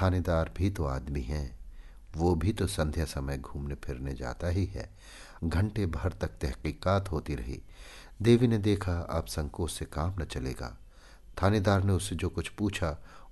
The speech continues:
उसका उत्तर उसने निसंकोच भाव से दिया। जरा भी न शर्माई,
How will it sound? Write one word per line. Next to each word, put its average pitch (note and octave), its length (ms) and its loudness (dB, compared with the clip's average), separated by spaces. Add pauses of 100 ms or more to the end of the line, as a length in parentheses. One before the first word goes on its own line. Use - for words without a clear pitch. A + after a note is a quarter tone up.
उसका A2 340 2
उत्तर D#2 340 -2
उसने D2 320 -4 (320)
निसंकोच D#2 680 -2
भाव D#2 220 0
से - 180 -6
दिया। - 420 -10 (500)
जरा F2+ 300 8
भी F2 180 2
न G2 120 2
शर्माई, C#2 540 -4